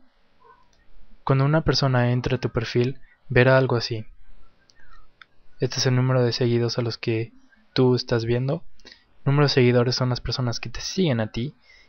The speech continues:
y las listas es como una forma de catalogar. Al lado de tu nombre aparecerá más foto, donde agregarás tu foto.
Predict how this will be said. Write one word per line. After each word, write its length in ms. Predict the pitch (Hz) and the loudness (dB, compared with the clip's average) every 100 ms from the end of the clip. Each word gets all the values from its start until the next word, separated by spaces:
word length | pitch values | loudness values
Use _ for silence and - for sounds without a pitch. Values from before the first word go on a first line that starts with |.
| - | -4
y 120 | 131 | 0
las 160 | 127 127 | 2 2
listas 460 | 139 - 147 - - - | 0 2 0 0 -12 -4
es 200 | 135 - | -2 0
como 200 | 135 123 | 0 0
una 180 | 123 | 0
forma 320 | 117 123 123 117 | -2 -2 0 0
de 340 | 113 110 113 - | 0 -2 -6 -4
catalogar. 760 | - - 117 113 110 - - - _ - - - - - - - - - - - - - _ _ _ - | -4 -2 -2 -2 -4 -8 -12 -18 _ -18 -18 -16 -18 -16 -16 -16 -18 -20 -20 -20 -20 -20 _ _ _ -2
Al 140 | 139 | 4
lado 180 | 131 160 | 6 6
de 140 | 170 135 | 6 4
tu 100 | 131 | 4
nombre 320 | 123 120 123 | 2 4 2
aparecerá 540 | 123 123 117 127 127 | 2 2 2 2 2
más 340 | 123 127 135 - | 2 0 0 -6
foto, 500 | - - 117 113 - - - | -4 -2 0 -2 -10 -10 -2
donde 240 | 123 120 | 0 2
agregarás 500 | 117 117 113 123 123 | 2 2 2 0 -2
tu 120 | - | -6
foto. 360 | - 120 - | -4 -4 -4